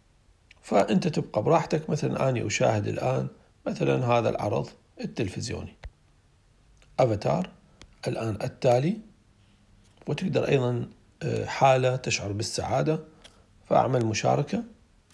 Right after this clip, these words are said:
تقدر تقول كلام عن هذا الموقع اللي أنت دا تشاهده الآن. مثل ما تشاهدون نشرت الموقع مالتي والشيء اللي دا أشاهده في، من خرائط جوجل. أما الطريقة الثانية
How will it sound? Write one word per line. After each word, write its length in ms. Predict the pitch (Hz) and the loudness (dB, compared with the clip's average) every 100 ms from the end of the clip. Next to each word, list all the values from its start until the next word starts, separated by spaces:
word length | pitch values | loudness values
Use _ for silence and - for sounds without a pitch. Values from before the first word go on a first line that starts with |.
| _ _ _ _ - - | _ _ _ _ -20 -8
تقدر 260 | 202 127 113 | -2 0 -2
تقول 920 | - - - - - 131 120 120 113 | -4 -8 -10 -10 -2 0 0 -2 -4
كلام 400 | - 123 123 98 | 2 2 4 0
عن 140 | 107 | -2
هذا 340 | 95 120 104 95 | 0 2 2 -2
الموقع 440 | 147 147 147 147 123 | 0 2 2 2 -2
اللي 120 | 135 | -2
أنت 160 | 139 127 | -2 -2
دا 200 | 123 127 - - _ - _ | -2 -4 -10 -20 _ -20 _
تشاهده 420 | - - 151 147 | 2 4 6 4
الآن. 340 | 151 151 190 190 - - - | 2 2 0 -2 -12 -16 -12
مثل 180 | 143 143 | -8 -6
ما 80 | 139 | -6
تشاهدون 520 | - 123 131 180 170 | -4 -2 0 2 2
نشرت 340 | 135 131 - | 2 -2 -2
الموقع 340 | 123 131 - 104 | -2 -2 -2 -2
مالتي 480 | 127 139 156 165 170 - - | 0 0 0 -2 -4 -14 -6
والشيء 560 | 123 127 131 - - 117 | 2 4 4 2 0 0
اللي 120 | 110 | -2
دا 140 | 110 | -2
أشاهده 500 | 117 - 127 143 143 - - _ _ _ | -4 -2 -2 -2 -4 -6 -18 _ _ _
في، 220 | - 135 | -4 -4
من 220 | - 139 123 | -2 -4 -2
خرائط 440 | - 117 113 - | 0 0 -2 -8
جوجل. 200 | - - - _ _ _ - | -12 -14 -20 _ _ _ 0
أما 140 | 196 | 2
الطريقة 380 | 139 - 131 - | 2 -2 -4 -6
الثانية 300 | - 131 143 | -14 -14 -14